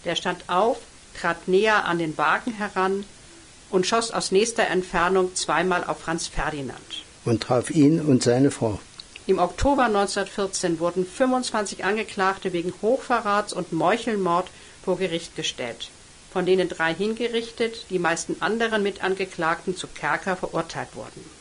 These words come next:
Speaker 2: Und dann begann der Erste Weltkrieg. Aber der Mord mag der Anlass, der Zündfunke gewesen sein, aber nicht wirklich der Grund.
Speaker 1: Ein Historiker beschreibt die Situation so:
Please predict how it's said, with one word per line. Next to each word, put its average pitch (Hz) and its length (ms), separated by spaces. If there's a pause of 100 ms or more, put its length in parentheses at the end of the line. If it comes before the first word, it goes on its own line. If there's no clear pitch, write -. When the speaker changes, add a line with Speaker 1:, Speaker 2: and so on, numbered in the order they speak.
(380)
Speaker 2:
Und 127 240
dann 135 200
begann 131 300
der 131 140
Erste 113 360
Weltkrieg. 110 480 (640)
Aber 120 160
der 120 140
Mord 117 360 (320)
mag 117 180 (100)
der - 180
Anlass, 127 460
der 113 200
Zündfunke 135 640
gewesen 107 480
sein, 113 360
aber 123 200
nicht 131 340
wirklich 120 360
der 170 160
Grund. 139 500 (340)
Speaker 1:
Ein 190 180
Historiker 202 580
beschreibt 190 380
die 190 60
Situation 175 640
so: - 160